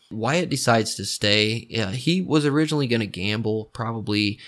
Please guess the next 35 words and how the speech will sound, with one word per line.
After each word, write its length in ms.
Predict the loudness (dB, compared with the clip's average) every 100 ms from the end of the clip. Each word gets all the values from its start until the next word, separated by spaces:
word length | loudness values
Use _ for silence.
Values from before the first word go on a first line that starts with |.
| -20 -20 _
try 340 | 0 2 4 2
to, 720 | 0 0 2 2 0 0 -4
you 180 | -2 0
know, 160 | 2 0
stake 300 | -2 -2 -2
some 180 | -4 -6
claim 400 | -2 0 2 0
in 80 |
some 220 | -2 -4 -4
mines 480 | -2 0 0 -2
and 100 | -4
make 200 | -2 -2
some 160 | -2 -4
money. 260 | -2 0 0
Wyatt 300 | 2 2 2
was 240 | 0 -4 -6
an 160 | 0 4
entrepreneur. 720 | 4 2 -2 -2 0 -2 -2
You're 180 | -2
gonna 220 | -2 -2 -2
come 200 | -2 0
to 60 |
find 300 | 0 0 0
this 180 | -2 -2
out, 300 | 0 0 -2
you 100 | -4
know, 140 | -6 -4
as 180 | -6
we 120 | -6 -4
get 240 | -4 -4
later 340 | -4 -4 -4
on 220 | -4 -4 -4
in 100 | -6
his 160 | -6
life. 420 | -2 0 0 -4